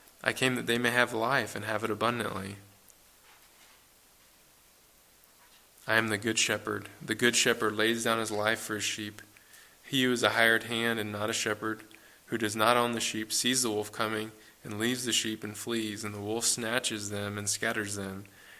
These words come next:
And he flees because he's a hired hand and cares nothing for the sheep.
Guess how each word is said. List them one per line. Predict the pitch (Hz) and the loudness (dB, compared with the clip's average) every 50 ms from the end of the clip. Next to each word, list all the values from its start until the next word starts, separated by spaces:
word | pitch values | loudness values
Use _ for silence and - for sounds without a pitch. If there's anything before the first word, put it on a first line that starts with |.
| - - - | -16 -8 -4
And | - 113 | -2 -2
he | 110 107 | -2 -2
flees | 104 - - 120 123 123 123 120 113 107 | -2 -2 -2 0 2 2 2 2 0 -2
because | 107 107 101 113 110 104 | -4 -4 -4 -4 -4 -4
he's | - 110 104 - | -4 -4 -4 -4
a | 104 | -4
hired | - - 113 117 123 123 | -2 0 2 4 2 2
hand | 117 117 104 104 104 104 | 0 -2 -4 -4 -4 -6
and | 101 101 | -8 -8
cares | 101 - 104 101 98 | -8 -8 -8 -6 -4
nothing | 110 104 104 104 - 104 101 | -4 -4 -4 -4 -6 -8 -8
for | 101 - 104 | -8 -6 -6
the | 98 98 | -4 -4
sheep. | - - 104 101 101 101 - | -4 -6 -6 -8 -10 -12 -14